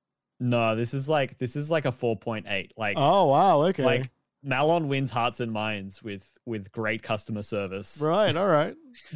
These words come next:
Speaker 1: <laughs> Not like, "Oh, how's your mother?" or whatever. Just like, just like a, a competent shopkeeper. <laughs>
Speaker 2: Uh-huh. Uh,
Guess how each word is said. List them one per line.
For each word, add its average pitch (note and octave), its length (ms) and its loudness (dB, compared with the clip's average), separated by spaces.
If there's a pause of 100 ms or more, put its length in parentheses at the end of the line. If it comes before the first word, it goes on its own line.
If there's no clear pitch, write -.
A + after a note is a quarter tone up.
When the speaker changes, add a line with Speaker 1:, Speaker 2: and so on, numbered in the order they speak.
(260)
Speaker 1:
<laughs> D3+ 720 -2
Not D#3+ 180 0
like, F3 320 0 (260)
"Oh, D#3+ 120 4
how's C#3 260 0
your D3 80 -2
mother?" C3 300 0
or A#2+ 60 0
whatever. A2 340 -2
Just B2+ 260 -10
like, A#2+ 460 -4 (580)
just C#3+ 220 -10
like D3+ 240 -2
a, C#3 80 -2 (1500)
a C#3 60 -6
competent C#3+ 640 -2
shopkeeper. B2 580 -4 (160)
<laughs> E3 300 -2 (160)
Speaker 2:
Uh-huh. B2+ 440 -2 (1500)
Uh, A#2+ 320 0